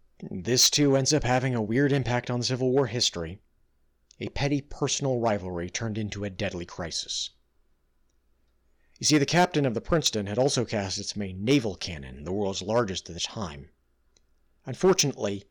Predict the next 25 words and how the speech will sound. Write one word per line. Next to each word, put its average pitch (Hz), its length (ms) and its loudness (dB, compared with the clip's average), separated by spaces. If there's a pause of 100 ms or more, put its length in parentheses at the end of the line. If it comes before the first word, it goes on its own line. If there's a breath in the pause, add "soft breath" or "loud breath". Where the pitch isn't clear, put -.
(400)
he - 120 -4
lacked 135 300 4
the 123 140 2
engineering 113 420 -2
skill 110 380 0
to 107 100 -6
do 120 180 -2
so 101 220 -2
properly 117 600 0
while 101 200 0
trying 110 260 -4
to - 60 -12
copy - 580 -6 (360 soft breath)
leading 139 260 2
naval 117 240 2
designer 104 440 -2
John 98 340 -4
Ericsson's 90 560 -6
plan. 92 500 -4 (1000)
Fatally 156 360 6
weakened 120 460 2
by 104 160 2
the 98 100 -8
improper 117 440 -4
casting, 78 480 -4